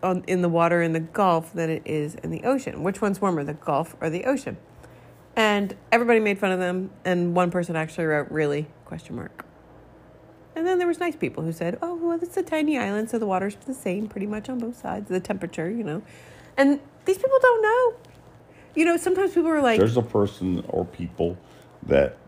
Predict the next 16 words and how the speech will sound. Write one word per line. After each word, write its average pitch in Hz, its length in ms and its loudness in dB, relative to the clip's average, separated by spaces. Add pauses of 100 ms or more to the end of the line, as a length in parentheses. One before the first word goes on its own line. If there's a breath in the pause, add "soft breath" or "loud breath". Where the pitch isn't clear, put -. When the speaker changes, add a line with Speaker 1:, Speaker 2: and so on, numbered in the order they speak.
Speaker 2:
put 101 160 2
a 95 120 4
laughy 76 580 -2
face 73 440 -4 (1000 loud breath)
on 71 240 0 (760)
everything. 80 680 2 (480)
You 104 220 0
wanna 107 240 6
rent 101 300 4
something 110 300 4 (200)
and - 0 -
it's 98 540 0
thousand 101 420 2
dollars 101 380 2
a 101 60 4
month, 101 260 6